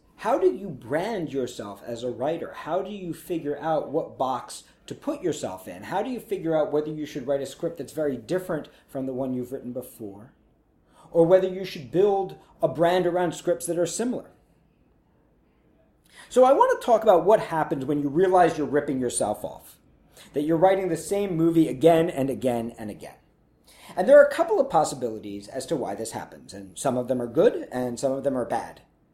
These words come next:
Sometimes there are themes that we just haven't finished dealing with,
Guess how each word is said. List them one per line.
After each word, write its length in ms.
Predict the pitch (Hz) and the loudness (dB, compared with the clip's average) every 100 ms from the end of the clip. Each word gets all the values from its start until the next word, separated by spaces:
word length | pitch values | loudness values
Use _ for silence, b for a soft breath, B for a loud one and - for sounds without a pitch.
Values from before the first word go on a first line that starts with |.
| _ _ _ _ _ _ _ _ _ _ _ _ _ - | _ _ _ _ _ _ _ _ _ _ _ _ _ -14
Sometimes 520 | - - 277 320 277 190 | 2 4 6 6 6 4
there 180 | 208 | 6
are 60 | 170 | 6
themes 540 | - - 180 160 131 | 4 -2 0 0 -2
that 120 | 127 127 | -4 -4
we 140 | 151 | -4
just 240 | 160 160 | -4 -6
haven't 420 | - 123 127 - - | -6 -8 -8 -10 -14
finished 560 | - 104 107 - _ | -10 -8 -10 -16 _
dealing 320 | 143 226 143 | -6 -4 -6
with, 160 | - - | -14 -20